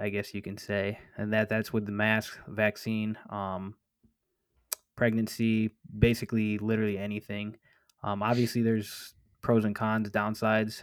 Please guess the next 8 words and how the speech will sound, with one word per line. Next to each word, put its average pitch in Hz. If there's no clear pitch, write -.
uh, 98
to, 117
um, 113
the 113
mask 120
and 113
va-, 120
<clears throat> -